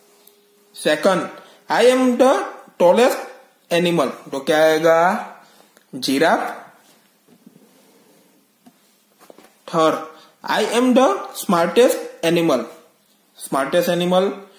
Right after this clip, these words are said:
तो क्या आएगा? Chimpanzee। हमने already ये सब चीजें chapter में पढ़ ही ली है। Four, I am the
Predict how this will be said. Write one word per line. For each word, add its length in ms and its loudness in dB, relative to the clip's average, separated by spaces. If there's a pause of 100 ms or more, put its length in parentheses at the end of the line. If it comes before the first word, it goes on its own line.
(240)
तो 80 -10
क्या 180 0
आएगा? 640 0 (280)
Chimpanzee। 920 0 (600)
हमने 200 -2
already 280 0
ये 180 2
सब 240 0
चीजें 520 0 (300)
chapter 300 -4
में 160 -2
पढ़ 200 0
ही 100 2
ली 220 0
है। 420 -2 (560)
Four, 200 4 (760)
I 260 0
am 260 0
the 260 2